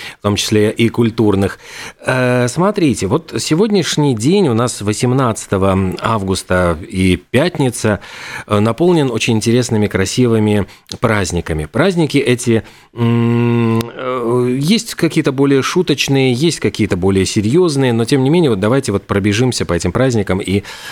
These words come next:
э, поговорим. Вот, э, отмечается сегодня, например, э, праздник, э, топора, который, м, проводится вот как такой зрелищный, э, статус международного имеет.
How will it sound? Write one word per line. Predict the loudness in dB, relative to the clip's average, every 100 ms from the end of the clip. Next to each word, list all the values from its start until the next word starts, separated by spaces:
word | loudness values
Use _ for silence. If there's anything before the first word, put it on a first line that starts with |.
| -10
э, | -2 0 2 2 2 0 -2
поговорим. | -2 0 0 0
Вот, | -2 -2 -8
э, | 0 2 2 2 0 -2
отмечается | 0 0 2 0 -2
сегодня, | -2 0 2 2 0 -4 -20 -8
например, | -4 -2 2 2 0 -4 -18 -6
э, | -4 0
праздник, | 0 0 0 -2 -2
э, | 0 2 4 0 0
топора, | -2 0 0 0 -2 -2
который, | -2 2 2 0 0
м, | 0 2
проводится | 2 2 2 2 0
вот | -2
как | -2 -2
такой | -4 -2
зрелищный, | 0 2 2 0 0 -2 -4
э, | -2 -2 -2
статус | -8 -8 -2 -2 0 -6 -2
международного | 0 0 0 2 2 2 2 2
имеет. | 2 2 0 -2